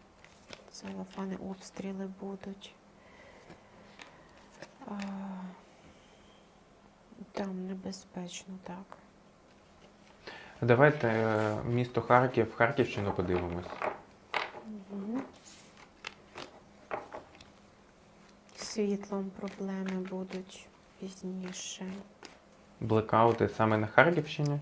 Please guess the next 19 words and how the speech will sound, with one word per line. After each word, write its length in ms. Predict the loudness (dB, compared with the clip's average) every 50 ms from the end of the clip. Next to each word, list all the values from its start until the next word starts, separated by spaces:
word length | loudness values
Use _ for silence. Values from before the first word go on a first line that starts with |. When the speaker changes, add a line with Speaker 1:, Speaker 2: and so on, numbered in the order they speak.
| -4 -2
Speaker 1:
Повністю 720 | 0 0 2 2 2 2 2 0 0 -2 -6 -10 -12 -10
не 300 | -8 -6 -4 -2 0 0
буде 400 | 0 -2 -4 -8 -10 -6 -6 -6 -6 -6
блекаутів, 680 | -6 -8 -8 -6 -6 -6 -6 -6 -6 -8 -10 -10 -10 -6 -4
але 680 | -4 -4 -4 -2 -2 -2 0 0 0 0 0 0 -2 -2 -4 -6
такі 300 | -10 -14 -14 -10 -8 -8
якісь 340 | -8 -8 -6 -8 -10 -10 -10
перебої. 960 | -8 -6 -4 -2 -2 -2 -4 -4 -4 -2 0 2 2 2 0 0 0 -2 -2 -4 -8 -12 -18 -20 -20 -20 -20 -20 -20 -20 -20 -20 -20 -20 -20 -10 -4
Speaker 2:
Не 200 | 0 2 2 2
вистачатиме. 800 | 2 2 -2 -4 -8 -6 -2 -2 -2 -2 -2 -4 -6 -4 -4 -4
Speaker 1:
Можуть 540 | -4 -2 -2 -2 -2 -2 -4 -6 -8 -10 -10 -12 -16 -14 -12 -12
бути 340 | -10 -10 -10 -12 -10 -12 -10 -8
пізніше, 640 | -8 -10 -8 -8 -8 -8 -8 -8 -8 -10 -12 -14 -16 -18 -14
пізніше. 840 | -14 -14 -12 -12 -10 -10 -8 -6 -6 -8 -8 -10 -12 -10 -8 -8 -8 -8 -10 -12 -20 -20 -20 -20 -20 -20 -16 -16 -16 -16 -18 -20 -20 -20 -20 -20 -20 -20 -20 -20 -20 -20 -20 -20 -20 -20 -20 -20 -20 -20 -20 -20 -20 -20 -20 -20 -20 -20 -20 -18 -12 -8
Харківщина, 720 | -8 -8 -8 -8 -12 -12 -12 -10 -10 -12 -10 -10 -10 -10
страх 480 | -8 -10 -10 -6 -4 -2 -2 -2 -4 -4 -8 -10 -10
у 80 | -8
людей, 460 | -8 -8 -8 -8 -4 -4 -4 -4 -4 -4
напруження, 1120 | -6 -6 -6 -8 -8 -6 -6 -6 -6 -6 -8 -10 -8 -8 -8 -6 -6 -6 -6 -6 -6 -6